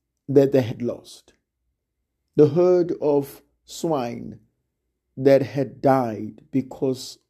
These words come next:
of the healing. And there are two stories here that one needs to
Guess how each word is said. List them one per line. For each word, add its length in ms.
of 140
the 80
healing. 500
And 200
there 160
are 320
two 640
stories 720
here 480
that 160
one 340
needs 360
to 320